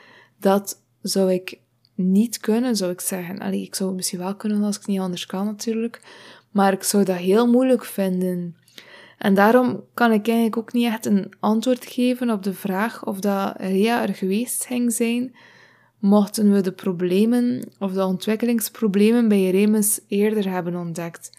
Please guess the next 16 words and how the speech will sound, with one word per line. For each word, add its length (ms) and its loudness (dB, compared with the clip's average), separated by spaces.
Geen 300 2
idee, 640 2
want 260 2
ik 140 0
was 320 2
al 160 2
zwanger 640 0
toen 240 2
dat 200 0
we 100 -2
ontdekten 720 0
dat 200 0
Remus 560 0
waarschijnlijk 760 0
anders 600 0
is. 460 -6